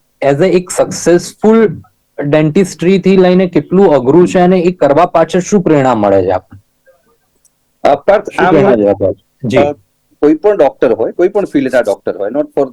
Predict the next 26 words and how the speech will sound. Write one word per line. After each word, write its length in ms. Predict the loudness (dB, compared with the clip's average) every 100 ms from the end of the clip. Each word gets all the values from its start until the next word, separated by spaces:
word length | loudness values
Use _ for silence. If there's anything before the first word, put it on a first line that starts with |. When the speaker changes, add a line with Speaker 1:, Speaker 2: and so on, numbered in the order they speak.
| -4
Speaker 2:
that 100 | -4 -4
matter 240 | -4 -4 -6
dentist 460 | -8 -8 -8 -8
જ 120 | -4
હોય, 160 | -4 -4 -8 _ _ -20 _ _ _ _ _ -2
પણ 220 | 0 0 -10 _ _ _
કોઈ 120 | 0 0
પણ 240 | 0 0
મેડિકલ 520 | 0 0 -2 0 0
સેવા 480 | -4 -8 -4 0 0
સાથે 300 | 0 -2 -2
સંકળાયેલા 480 | -4 -2 0 0 -2
કોઈ 220 | -4 -6
પણ 240 | -6 -6
ડોક્ટર 360 | -4 -6 -4 -6
હોય, 180 | -4 -4
એમનો 180 | -6 -8
પ્રથમમાં 580 | -6 -6 -4 -2 -4
પ્રથમ 440 | -4 -8 -4 -2 -2
જે 320 | -2 -4 -6 -12 _ _ _ _
ઇન્ટરનલ 520 | -4 -2 -4 -4 -4
ભાવ 280 | -2 -2 -2
હોય 200 | -4 -6
એ 60 | -8
સેવાનો 500 | -8 -6 -4 -2
જ 60 | -4